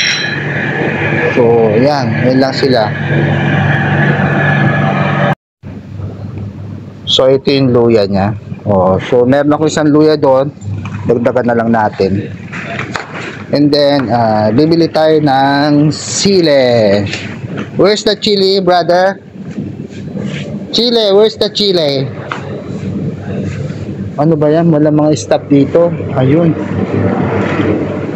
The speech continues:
Ayun.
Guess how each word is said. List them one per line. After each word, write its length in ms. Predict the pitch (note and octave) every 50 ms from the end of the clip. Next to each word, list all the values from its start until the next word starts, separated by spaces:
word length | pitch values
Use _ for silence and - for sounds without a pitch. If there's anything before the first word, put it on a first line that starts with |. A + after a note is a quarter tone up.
| - - - - - - - G#2 G2+ G2 G#2 G2+ F#2+ F#2 - - - - - - - - - - - - - - - - - - D3 D3 D3 - - - - - - - - - - - - - - - - - - - - - - - - - - -
Ayun. 320 | C#3 C#3 C#3+ D3+ D3 C3+